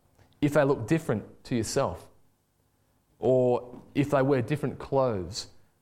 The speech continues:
or talk differently, or have tattoos or piercings that you don't have, or play different sports, or enjoy different hobbies to you, or they look angry, or they look mean. I think at times we can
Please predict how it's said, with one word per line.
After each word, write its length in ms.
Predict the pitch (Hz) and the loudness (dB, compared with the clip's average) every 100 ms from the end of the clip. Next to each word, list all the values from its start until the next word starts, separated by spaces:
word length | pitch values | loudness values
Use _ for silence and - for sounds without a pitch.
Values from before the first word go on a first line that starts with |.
| - | -2
or 140 | 151 | -2
talk 320 | - 165 151 | 2 2 2
differently, 340 | 135 123 113 113 | 0 -2 0 2
or 100 | 110 | 2
have 180 | 120 | 0
tattoos 420 | 110 - 139 131 120 | 0 -2 2 2 0
or 80 | |
piercings 460 | 107 - 123 127 120 | -2 -2 -4 -2 -2
that 100 | 101 | 0
you 160 | 123 135 | 2 2
don't 180 | 120 | 2
have, 440 | 104 117 113 92 - - _ | 0 2 2 0 -8 -20 _
or 120 | 127 | -4
play 200 | - 143 | 2 2
different 240 | 139 143 | 2 -2
sports, 460 | 120 - 151 160 156 | -4 0 2 2 0
or 160 | 127 117 | -2 0
enjoy 240 | 117 135 | 2 2
different 300 | 120 139 143 | 2 -4 -4
hobbies 280 | 117 127 117 | -2 -2 -2
to 120 | - | -6
you, 320 | 117 131 104 85 - - _ | -2 0 0 -6 -14 -20 _
or 140 | 117 | 0
they 80 | 123 | 2
look 180 | 143 135 | 0 -2
angry, 340 | 123 117 110 | -2 0 0
or 120 | 107 | 0
they 100 | 104 | 0
look 200 | 110 120 | -2 -2
mean. 440 | 110 107 110 92 95 - _ _ _ _ - - - - - - - _ - _ _ _ _ _ _ - - | -4 -2 -2 -2 -6 -18 _ _ _ _ -18 -16 -16 -16 -16 -18 -20 _ -20 _ _ _ _ _ _ -20 0
I 60 | |
think 140 | 175 240 | 2 2
at 100 | - | 0
times 420 | - 196 185 135 | 0 2 2 0
we 200 | 147 185 | 2 0
can 380 | 190 156 127 | 0 -2 0